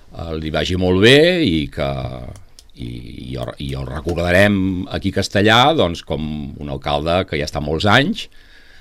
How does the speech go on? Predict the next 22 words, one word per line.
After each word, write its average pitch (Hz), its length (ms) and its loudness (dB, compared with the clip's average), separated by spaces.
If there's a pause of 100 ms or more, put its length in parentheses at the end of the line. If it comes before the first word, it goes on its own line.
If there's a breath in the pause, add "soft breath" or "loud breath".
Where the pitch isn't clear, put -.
(360 soft breath)
que 73 80 -10 (480)
la 73 80 -6
gent 73 240 -6
també 78 160 -6
recorda, 104 400 2
doncs, 80 160 -2
que 76 140 -8
ha - 20 -16
fet 78 240 -8
moltes 73 400 -8
coses, 131 540 2 (260)
potser 87 240 0
no 82 80 -2
tantes 92 320 -2
com 80 160 -4
va 78 80 -4
fer 82 80 -4
el 78 80 -2
Coromines, 80 720 -4
amb 78 560 -10 (160)
coses 90 300 -4 (420)
que 92 80 0